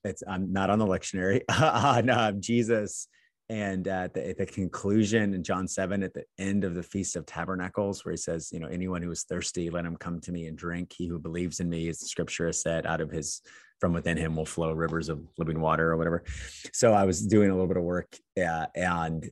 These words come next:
the Feast of Tabernacles and what that would have been like. And it is exactly your point. You know, it was this seven-day festival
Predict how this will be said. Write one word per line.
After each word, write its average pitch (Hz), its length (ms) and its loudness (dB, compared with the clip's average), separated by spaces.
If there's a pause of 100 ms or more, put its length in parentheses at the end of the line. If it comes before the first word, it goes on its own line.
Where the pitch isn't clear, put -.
the 82 680 -2
Feast 95 340 4
of 85 80 -2
Tabernacles 92 880 2
and 87 160 -2
what 87 220 -2
that 85 220 2
would 85 140 2
have 78 140 -4
been 82 240 0
like. 101 360 2
And 92 100 -2
it - 240 -6
is 82 300 0
exactly 85 840 0
your 82 240 0
point. - 380 -4
You 87 80 2
know, 78 100 4
it 82 80 4
was 92 160 4
this - 220 4
seven-day 85 1000 2 (840)
festival - 840 -2